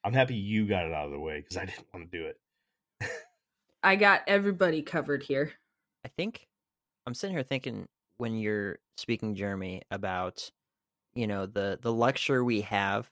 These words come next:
Speaker 3: today of the internet and
Speaker 1: Mm-hmm.
Speaker 3: how, like, Google Translate can translate something that's in Greek into English, right? And you'll get pretty much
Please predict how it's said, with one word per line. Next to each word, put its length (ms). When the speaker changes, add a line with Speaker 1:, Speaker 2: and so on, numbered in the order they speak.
Speaker 3:
today 500
of 460
the 80
internet 540
and 220
Speaker 1:
Mm-hmm. 140
Speaker 3:
how, 460
like, 220
Google 280
Translate 540
can 120
translate 480
something 340
that's 180
in 160
Greek 320
into 240
English, 500
right? 180
And 80
you'll 100
get 200
pretty 160
much 180